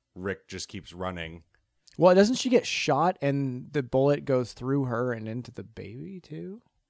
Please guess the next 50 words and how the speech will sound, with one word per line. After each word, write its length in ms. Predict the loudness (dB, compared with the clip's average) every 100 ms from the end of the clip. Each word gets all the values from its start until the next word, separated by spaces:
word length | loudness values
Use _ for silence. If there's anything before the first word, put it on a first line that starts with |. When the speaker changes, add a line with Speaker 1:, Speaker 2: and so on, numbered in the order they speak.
| _
Speaker 2:
Into 380 | -12 -10 -10 -10 -16 _ _ _ _ _ _ _ _
Speaker 1:
Great, 200 | -10 -10
now 120 | -10
you're 200 | -10 -12
making 280 | -12 -14 -14
me 80 | -16
question 380 | -14 -16 -14 -16
everything. 340 | -16 -16 -8
Speaker 2:
Doesn't 240 | -2 0 0
Speaker 1:
I 80 | 0
Speaker 2:
that 40 |
Speaker 1:
just 160 | 0 0
know 140 | 2
Speaker 2:
happen? 20 | 2
Speaker 1:
that 100 | 2
they're, 280 | 0 0 -2
I, 140 | -6 -4
I 100 | -4
remember 440 | -4 -2 -2 -2
that 200 | -2 -2
they're 180 | -2 -2
in 100 | -2
the 80 | -4
woods. 480 | -2 -2 -2 -6 -10
Speaker 2:
By 60 |
the 80 | -10
governor? 400 | -10 -10 -10 -12 -16 _ -10
Speaker 1:
And 140 | -6
everyone's 520 | -2 -2 -2 -4 -10 -10
chasing. 520 | -8 -6 -6 -10 -12 _
Oh, 560 | 0 2 4 2 0 -4 -12 -2
Speaker 2:
Doesn't 200 | 2 4
Speaker 1:
yeah. 40 | 4
Speaker 2:
the 80 | 4
governor 380 | 4 4 2
do? 140 | 0 2
Yeah, 200 | 4 4
it's, 140 | 2
Speaker 1:
I 60 | 0
Speaker 2:
it's 160 | 2 4
a 60 |
big 200 | 6 4
Speaker 1:
believe, 40 | 4
I 40 |
Speaker 2:
governor 500 | 2 2 2 0 -2
Speaker 1:
believe 160 | -4 -4
that 0 |
Speaker 2:
thing. 160 | -4 -6
Speaker 1:
is 120 | -8
it. 240 | -10 -12